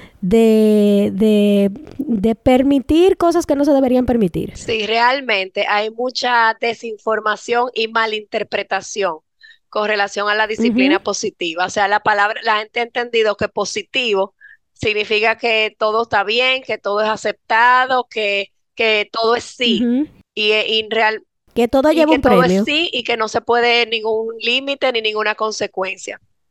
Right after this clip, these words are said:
Speaker 2: Y realmente,
Speaker 1: Ya.
Speaker 2: eh, no es así. Eh, la disciplina positiva no significa falta de límites. Se ha tergiversado y malentendido el fundamento de lo que es disciplina positiva.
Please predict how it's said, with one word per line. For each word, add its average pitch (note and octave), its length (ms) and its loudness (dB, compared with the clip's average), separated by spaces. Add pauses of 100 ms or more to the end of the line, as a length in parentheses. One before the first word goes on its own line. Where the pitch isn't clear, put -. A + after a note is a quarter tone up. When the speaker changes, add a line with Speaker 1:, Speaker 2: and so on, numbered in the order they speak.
(320)
Speaker 2:
Y A3 140 -8
realmente, G#3+ 720 -4 (100)
Speaker 1:
Ya. F#3 380 0
Speaker 2:
eh, A3+ 380 0
no A#3 280 0
es A3+ 180 -6
así. - 260 -12 (540)
Eh, A3+ 160 0
la A3 120 2
disciplina A3+ 460 -4
positiva A#3 500 -4
no G#3+ 140 -4
significa A3 540 -6
falta G3+ 360 -4
de G3+ 100 -2
límites. B3 760 -4 (220)
Se - 200 -2
ha G#3+ 80 0
tergiversado A#3+ 760 -2
y A3+ 40 -4
malentendido A3 720 -4
el A#3 120 -4
fundamento G3+ 960 -6
de G#3 100 -4
lo F#3+ 100 -2
que G#3 100 -8
es A3 60 -8
disciplina G#3+ 460 -8
positiva. - 600 -10